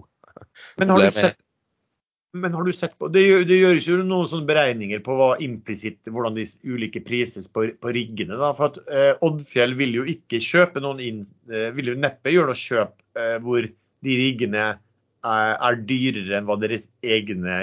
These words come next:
Speaker 1: rigger sånn
Speaker 2: Ja,
Speaker 1: implisitt
Speaker 2: det er jo
Speaker 1: prises til.
Speaker 2: derfor, det er jo derfor de ikke blir enige, sikkert.
Speaker 1: Nei.
Speaker 2: Eh, Fredriksen vil ha markedspris, mens, eh,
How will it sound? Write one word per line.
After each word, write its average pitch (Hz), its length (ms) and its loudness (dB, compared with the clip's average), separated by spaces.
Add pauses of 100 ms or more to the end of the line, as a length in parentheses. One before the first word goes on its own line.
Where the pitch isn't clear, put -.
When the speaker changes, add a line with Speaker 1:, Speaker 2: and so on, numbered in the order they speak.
Speaker 1:
rigger 101 320 -8
sånn 92 300 -8 (840)
Speaker 2:
Ja, 131 80 -2
Speaker 1:
implisitt 107 480 0
Speaker 2:
det 165 80 2
er 160 60 6
jo 156 80 6
Speaker 1:
prises 151 140 0
til. 143 80 2
Speaker 2:
derfor, 131 520 0
det 120 80 -8
er 123 60 -4
jo 120 80 -8
derfor 117 180 -6
de 107 160 -6
ikke 104 240 -6
blir 95 220 -4
enige, 82 180 -8
sikkert. 110 380 -12 (180)
Speaker 1:
Nei. 107 80 -6 (240)
Speaker 2:
Eh, 95 720 -4
Fredriksen 107 400 -4
vil 95 160 -10
ha 90 140 0 (500)
markedspris, - 1040 -6
mens, 92 400 -10
eh, 87 320 -6